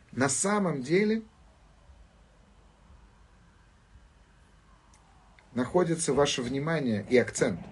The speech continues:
«Я люблю тебя», «Я люблю тебя». На каком из этих трёх слов сейчас акцент?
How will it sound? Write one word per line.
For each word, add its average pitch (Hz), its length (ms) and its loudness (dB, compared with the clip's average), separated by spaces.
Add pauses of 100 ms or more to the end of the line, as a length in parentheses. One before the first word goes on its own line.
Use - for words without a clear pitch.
(420)
«Я 113 380 4 (220)
люблю 127 380 0
тебя», - 340 -10 (220)
«Я 92 140 -2
люблю 98 360 2
тебя». 71 340 -10 (1300)
На 117 100 -2
каком 180 380 2
из 156 100 0
этих 131 220 -4
трёх 127 200 -2
слов 190 300 -2 (540)
сейчас 135 460 -2
акцент? - 420 -6